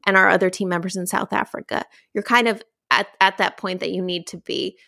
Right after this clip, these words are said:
You know, they're finishing their day when you're starting, so you're able to review what they've done and queue it up for them when they're starting the next day. So it does work. Um, and, you know, like I said, this is an invaluable team member that we wouldn't have been able to attract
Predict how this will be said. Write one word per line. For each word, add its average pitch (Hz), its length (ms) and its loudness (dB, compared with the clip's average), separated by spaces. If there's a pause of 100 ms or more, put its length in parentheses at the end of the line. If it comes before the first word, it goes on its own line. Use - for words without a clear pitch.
(140)
You 196 80 -6
know, 175 120 -2
they're 190 540 6
finishing 214 360 -4
their 185 120 0
day 185 180 2
when 175 160 -4
you're 175 120 -6
starting, 220 580 4
so 208 140 -4
you're 185 140 2
able 196 220 2
to 196 120 -6
review 180 280 0
what 190 140 2
they've 180 180 0
done 175 400 0
and 180 180 -6
queue 190 200 2
it 180 60 6
up - 160 2
for 175 100 -4
them 180 300 0 (100)
when 170 180 -2
they're 180 140 -2
starting 170 520 2 (180)
the 208 80 -6
next 202 320 0
day. - 280 0
So - 320 -2 (220)
it 226 120 -2
does 240 280 2
work. 208 540 0 (100)
Um, 180 500 -2 (240)
and, 190 280 0 (600)
you 202 80 2
know, 196 200 2
like 214 160 2
I 196 60 2
said, 175 260 2
this 185 180 -4
is 185 120 -6
an 190 100 -6
invaluable 185 640 2
team 180 300 -6
member 175 340 0
that 185 120 0
we 190 80 4
wouldn't 208 260 4
have 196 200 -2
been 180 140 2
able 180 220 0
to - 120 -2
attract 175 480 0